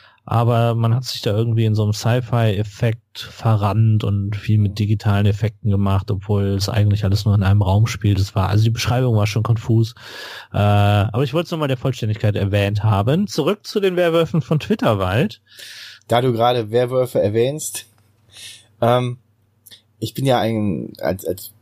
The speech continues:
Speaker 2: Bär und potenzieller Wehrbär bin ich auch ein bisschen Werwolf-affin und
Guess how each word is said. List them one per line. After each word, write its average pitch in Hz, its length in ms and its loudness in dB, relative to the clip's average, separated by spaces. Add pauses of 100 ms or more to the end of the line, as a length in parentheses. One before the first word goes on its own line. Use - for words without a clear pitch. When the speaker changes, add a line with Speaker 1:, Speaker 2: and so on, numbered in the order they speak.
(140)
Speaker 2:
Bär 131 500 4
und 117 140 0
potenzieller 120 640 2
Wehrbär 139 760 2
bin 135 160 -4
ich 131 180 0
auch 117 140 2
ein 117 920 -4
bisschen 123 680 -2
Werwolf-affin 117 1120 0
und 110 260 -4